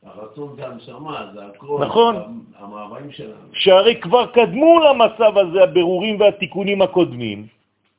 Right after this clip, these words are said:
Speaker 2: כלומר, כל השנה זה המעבר הזה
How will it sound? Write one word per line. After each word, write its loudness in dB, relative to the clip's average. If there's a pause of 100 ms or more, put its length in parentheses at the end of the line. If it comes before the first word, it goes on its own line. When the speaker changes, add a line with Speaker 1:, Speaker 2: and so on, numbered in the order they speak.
(160)
Speaker 2:
כלומר, -10
כל 6
השנה -6 (260)
זה -2
המעבר -2
הזה -6